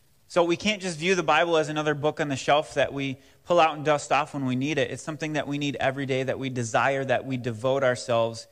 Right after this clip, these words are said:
to. Think about the last year and a half if you've been with us as we've journeyed through Thread.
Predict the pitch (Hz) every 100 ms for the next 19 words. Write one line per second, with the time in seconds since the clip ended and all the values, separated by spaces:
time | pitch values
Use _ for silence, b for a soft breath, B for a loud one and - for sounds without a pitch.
0 | b b - - 170 127 - _ _ _
1 | _ _ _ _ _ _ _ _ _ _
2 | _ _ _ _ - 214 220 196 180 165
3 | 165 170 156 156 165 170 156 147 151 143
4 | 143 123 143 135 139 139 139 139 139 139
5 | 123 135 131 135 139 139 - 131 - 131
6 | 120